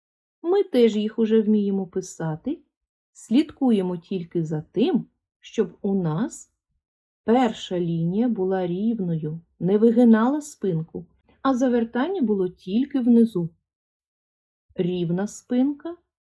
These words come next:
і внизу лінія з заокругленням. Раз, два. Пам'ятай про відстань і про те, щоб лінії з заокругленням у нас були з нахилом.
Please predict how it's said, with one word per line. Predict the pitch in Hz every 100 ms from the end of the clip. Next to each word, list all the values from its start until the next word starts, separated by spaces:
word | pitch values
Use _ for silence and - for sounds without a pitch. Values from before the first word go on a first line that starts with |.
| _ _
і | 202 285 - -
внизу | 165 170 160 151 202 285 _ _ _
лінія | 170 165 170 190 208
з |
заокругленням. | 208 202 196 185 165 160 - 156 160 156
Раз, | 151 170 294 - _ _ _ _ _ -
два. | 160 165 165 170 _ _ _ _ _
Пам'ятай | 196 202 196 196 - 170 151 160 _
про | - 180 160
відстань | 156 156 - - 262 370 _ _ _
і | 220 302 - _
про | - 170
те, | 165 - 185 359 _ _ _ _ _ _ _
щоб | - 254 208
лінії | 220 214 185 175
з | 156
заокругленням | 170 156 151 151 180 240 302 339 339
у |
нас | 339 339 -
були | 320 302 311 - _ _ _ _ _ _ _ _ -
з | 147
нахилом. | 160 151 160 - 160 160 160